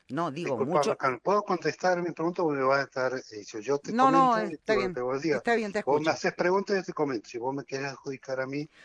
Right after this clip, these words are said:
Speaker 1: No, no,
Speaker 2: y decir lo que
Speaker 1: eh,
Speaker 2: quieras,
Speaker 1: solo
Speaker 2: decilo,
Speaker 1: quería
Speaker 2: pero
Speaker 1: decir
Speaker 2: yo
Speaker 1: de,
Speaker 2: quiero poder contestar.
Speaker 1: eh, Joaquín, solamente te quería decir, eh, que ustedes fueron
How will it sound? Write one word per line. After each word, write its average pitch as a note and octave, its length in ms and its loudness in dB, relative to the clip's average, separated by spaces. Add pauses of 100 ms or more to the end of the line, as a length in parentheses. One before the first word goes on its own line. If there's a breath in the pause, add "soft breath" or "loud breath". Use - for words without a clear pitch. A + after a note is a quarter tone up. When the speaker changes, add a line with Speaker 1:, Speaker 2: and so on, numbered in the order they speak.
(180 loud breath)
Speaker 1:
No, D4+ 180 6
no, C#4+ 240 6
Speaker 2:
y - 60 -6
decir E3+ 320 2
lo E3 100 8
que E3 240 6
Speaker 1:
eh, D3+ 40 6
Speaker 2:
quieras, E3 200 4
Speaker 1:
solo F#3 80 6 (120)
Speaker 2:
decilo, G#3+ 80 8
Speaker 1:
quería F#3 260 6
Speaker 2:
pero F3+ 160 8
Speaker 1:
decir G3 160 2
Speaker 2:
yo F3+ 100 4
Speaker 1:
de, F3+ 80 2
Speaker 2:
quiero D3 220 2
poder B2 260 -2
contestar. A#2+ 640 -4
Speaker 1:
eh, C3 320 4
Joaquín, E3 480 2
solamente E3 580 0
te D3 140 -2
quería C#3+ 320 2
decir, D#3 500 -2 (120)
eh, A2 360 -4 (260)
que C#3 380 0
ustedes C#3 600 -2 (200 soft breath)
fueron B2 520 -2